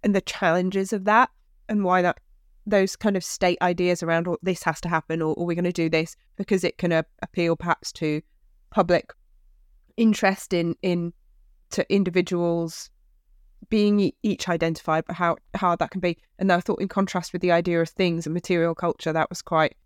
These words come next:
there's some stuff there to tease out, I think, between those, those two kinds of ways of thinking about a person and,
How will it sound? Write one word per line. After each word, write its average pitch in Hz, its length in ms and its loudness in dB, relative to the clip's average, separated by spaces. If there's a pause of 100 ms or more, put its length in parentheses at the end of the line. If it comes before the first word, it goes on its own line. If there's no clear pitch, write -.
(120)
there's 202 140 -2
some 202 140 -2
stuff 175 340 2
there 160 180 2
to - 140 -10
tease 151 280 -2
out, 151 280 2
I - 20 -8
think, 151 240 -4
between 160 360 -4
those, 151 420 -2
those 165 240 0
two 160 200 0
kinds 151 380 -2
of 151 180 -4 (380)
ways 180 560 2
of 170 120 -4
thinking 180 380 -2
about 156 240 2
a 160 60 -10
person 156 640 -4
and, 147 180 -2